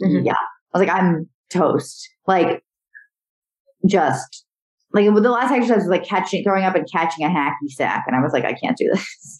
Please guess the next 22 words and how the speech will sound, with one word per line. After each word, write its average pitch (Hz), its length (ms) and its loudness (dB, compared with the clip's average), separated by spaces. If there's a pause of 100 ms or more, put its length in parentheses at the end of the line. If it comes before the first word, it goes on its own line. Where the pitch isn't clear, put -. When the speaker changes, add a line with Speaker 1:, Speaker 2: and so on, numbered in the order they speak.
Speaker 2:
Oh. - 520 0 (280)
Speaker 1:
It's 202 280 0
just, 175 220 0
it's 247 140 0
Speaker 2:
Yeah, 302 160 2
but 294 100 2
I 285 100 0
Speaker 1:
just 262 160 -2
Speaker 2:
guess - 40 -4
that's 240 180 0
hand-eye 190 500 -2
coordination. 165 720 -2
So 165 160 -2
that's 156 220 -2
all 151 140 0
kind 156 220 -4
of 151 100 -4
the - 80 -4
same. 156 420 0
Speaker 1:
moving 240 200 4
your 220 140 0
head 185 220 0